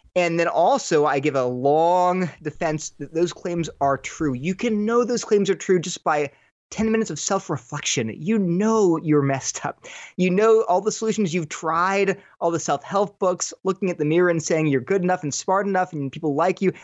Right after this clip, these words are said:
That's not helped your problem. You need rescue. And let me quote, this is great. This is a book called God Is Not One, written by Stephen Prothero. He's not a Christian.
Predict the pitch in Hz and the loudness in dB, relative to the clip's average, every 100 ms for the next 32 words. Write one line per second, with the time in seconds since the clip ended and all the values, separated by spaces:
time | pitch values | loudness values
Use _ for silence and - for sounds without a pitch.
0 | - 202 - 208 202 - - 180 180 - | -8 -6 -4 -2 -2 -4 -8 -6 -8 -2
1 | 170 - 175 190 175 123 98 127 - _ | -4 -2 -6 -4 -2 -4 -6 -14 -20 _
2 | 151 151 156 139 135 - 127 101 - - | 0 2 2 0 -2 -4 -8 -8 -10 -16
3 | - - 185 233 - 196 180 165 151 165 | -14 -2 0 0 -2 -6 -6 -6 -4 0
4 | 139 170 - 196 143 170 165 - 151 131 | -2 -2 0 -2 0 -2 -2 -4 -4 -4
5 | 123 143 185 185 160 151 - 131 135 156 | -2 -2 0 0 0 0 -2 -2 0 0
6 | 196 214 - - - 180 175 139 127 - | -2 -8 -12 -12 -2 -2 0 -2 -4 -6
7 | 175 170 - 151 156 190 190 165 143 151 | -4 -4 -2 -2 0 0 0 0 -2 0
8 | 147 160 202 220 - 175 - 220 226 | 2 2 0 -4 -4 -4 0 -2 -2